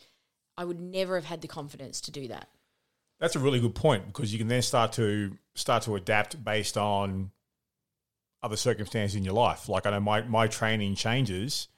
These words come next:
Speaker 2: based on where I'm at with my karate.
Speaker 1: Yeah.
Speaker 2: So as I get closer to a, a grading and going for a new, a new belt, I deliberately adjust my training because I know that my karate training will be ramping up.
Speaker 1: Yeah.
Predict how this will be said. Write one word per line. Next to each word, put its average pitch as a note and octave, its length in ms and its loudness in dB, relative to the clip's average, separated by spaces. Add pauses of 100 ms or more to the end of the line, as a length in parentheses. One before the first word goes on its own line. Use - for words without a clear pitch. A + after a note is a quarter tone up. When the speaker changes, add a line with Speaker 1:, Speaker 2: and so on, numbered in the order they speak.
(540)
Speaker 2:
based G2+ 560 2 (140)
on G2+ 580 2 (200)
where G#2 200 2
I'm G2 140 0
at G2 180 -4
with F#2+ 140 -8
my F#2 380 -4 (120)
karate. G#2+ 380 -2 (440)
Speaker 1:
Yeah. A3 180 -4 (640)
Speaker 2:
So G2 480 -2
as G#2+ 160 0
I G#2 80 -2
get F#2+ 100 -10
closer G2+ 320 0
to G2 200 -2
a, G#2+ 140 -4 (120)
a G2+ 80 -6
grading G2+ 440 0
and F#2+ 100 -4
going G2 180 -2
for G2 160 -6
a F#2 40 -4
new, F#2+ 420 -4
a G#2 60 -8
new G2 180 -4
belt, F2+ 500 -2 (760)
I G#2+ 200 2
deliberately G2+ 440 -2
adjust G2 340 -4
my F#2 140 -4
training A#2+ 420 -2
because G2+ 220 -6
I G2+ 40 0
know G2 180 -2
that G2+ 100 -6
my F2+ 160 -4
karate G#2 480 -2
training F#2+ 300 -6
will F#2 80 -8
be F2+ 100 -10
ramping F2+ 340 -10
up. E2+ 260 -10 (220)
Speaker 1:
Yeah. F3 200 -12